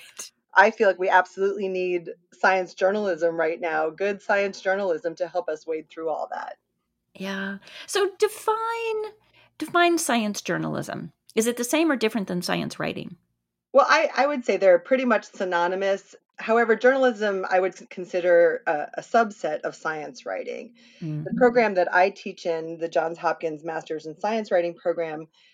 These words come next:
Speaker 2: has a pretty broad view of what science writing is. And I am attracted to that because I write in different forms. I write journalism, I write essays,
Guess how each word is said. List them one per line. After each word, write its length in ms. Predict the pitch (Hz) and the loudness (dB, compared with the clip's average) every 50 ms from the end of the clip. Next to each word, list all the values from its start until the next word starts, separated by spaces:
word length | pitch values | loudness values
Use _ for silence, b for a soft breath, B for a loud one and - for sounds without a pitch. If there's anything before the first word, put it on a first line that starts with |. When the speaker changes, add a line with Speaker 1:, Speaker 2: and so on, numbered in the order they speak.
| b b b | b b b
Speaker 2:
has 160 | 226 226 233 | -2 0 0
a 60 | 233 | -2
pretty 280 | - - 320 339 359 302 | -4 -4 -4 -4 -4 -2
broad 440 | 220 185 185 190 185 190 190 185 | 2 4 6 8 8 6 4 2
view 260 | - 180 196 190 180 165 | -8 -8 -4 0 0 0
of 80 | 147 | 0
what 240 | 151 156 160 156 _ | 0 -2 -4 -4 _
science 460 | - 165 160 160 151 156 156 - - | -6 -6 -6 -6 -6 -10 -12 -12 -10
writing 320 | 160 151 147 147 151 151 156 | -6 -6 -6 -6 -8 -10 -8
is. 340 | - 165 160 151 151 151 | -6 -4 -4 -4 -4 -8
And 220 | 165 165 160 165 - - | -10 -10 -10 -14 -6 0
I 380 | 185 190 214 220 220 214 196 - - 170 | 2 2 2 2 0 -4 -8 -8 -8 -6
am 100 | 165 165 | -6 -6
attracted 520 | 165 - - 185 180 180 - - 160 151 | -8 0 0 0 0 0 -2 -10 -12 -10
to 100 | - 160 143 | -10 -10 -6
that 220 | 151 - - - - | -6 -6 -6 -6 -8
because 380 | - 156 - 170 156 151 - _ - | -12 -4 -4 -4 -4 -4 -10 _ 0
I 360 | 175 180 190 190 190 202 202 _ _ _ _ _ _ _ _ _ _ | 2 4 4 4 4 2 -4 _ _ _ _ _ _ _ _ _ _
write 340 | 175 175 185 180 170 170 175 - | 2 4 4 4 4 0 -4 -6
in 160 | 180 170 170 | -6 -6 -4
different 420 | 170 180 175 - 175 165 160 - - | -2 -4 -4 -2 -2 -4 -4 -4 -6
forms. 460 | - 175 175 160 151 151 151 151 156 | -4 -2 -2 -2 -4 -6 -6 -4 -4
I 100 | 151 160 | -4 -2
write 340 | 156 160 156 160 170 - - | -2 -2 -2 -2 -4 -8 -4
journalism, 640 | 175 170 170 165 160 160 156 151 147 165 151 147 | -4 -2 -2 -2 -4 -4 -6 -6 -6 -6 -6 -6
I 100 | 147 156 | -6 -6
write 240 | 156 156 147 156 151 - | -2 -2 -2 -2 -4 -6
essays, 640 | - 151 - _ - 147 151 143 - 92 90 - | -8 -8 -8 _ -8 -8 -8 -8 -10 -12 -14 -16